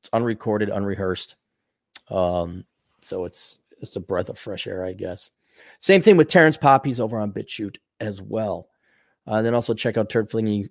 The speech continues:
Monkey's Thirteen Rules Not to Be a Cuck. Again, great book. And then the last two chapters, like, "Oh yeah, that's where the weirdness comes in." Okay.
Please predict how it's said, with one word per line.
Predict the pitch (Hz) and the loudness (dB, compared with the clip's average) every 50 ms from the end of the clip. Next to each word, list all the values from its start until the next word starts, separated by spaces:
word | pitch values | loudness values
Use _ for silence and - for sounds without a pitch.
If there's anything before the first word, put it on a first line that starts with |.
| - | -4
Monkey's | - 107 101 101 - - 98 95 90 - - - _ | -2 -2 -2 -2 -2 -4 -4 -4 -4 -8 -10 -12 _
Thirteen | - - 131 131 - 127 120 | -2 0 0 0 2 0 0
Rules | 117 117 113 113 110 | 2 2 2 2 2
Not | - 101 98 - | 2 -2 -2 -2
to | 104 | -4
Be | 101 101 | -2 -2
a | 98 92 | -2 -2
Cuck. | - - 127 117 107 - - - | 0 4 4 4 4 2 -2 0
Again, | - 123 117 117 147 160 151 139 120 98 - - - - | 2 2 4 6 6 8 8 6 6 4 2 -4 -12 -6
great | - - 135 147 160 151 - | 2 4 6 6 6 4 4
book. | 143 143 139 135 - - | 6 6 6 4 2 -2
And | 123 123 | -2 0
then | 127 123 | 0 0
the | 123 | 2
last | 123 123 123 117 - | 4 4 2 2 2
two | 135 120 | -2 -2
chapters, | 107 - 120 110 107 113 101 | 0 2 2 2 2 2 2
like, | 120 117 117 - | 2 2 2 2
"Oh | - 196 226 240 | -2 2 4 6
yeah, | 220 202 190 185 185 180 170 139 - | 6 8 8 8 8 8 6 4 2
that's | 147 151 - - | -4 -4 -4 -2
where | 151 147 | -2 -2
the | 147 139 | 0 0
weirdness | 135 139 135 135 123 120 110 - | 0 0 0 0 -2 -6 -8 -8
comes | - - 117 113 107 104 | -10 -12 -10 -10 -6 -2
in." | 113 107 101 110 - | -2 -2 -2 -4 -6
Okay. | 135 135 135 - - 117 113 110 | -6 -6 -6 -4 -4 -4 -4 -4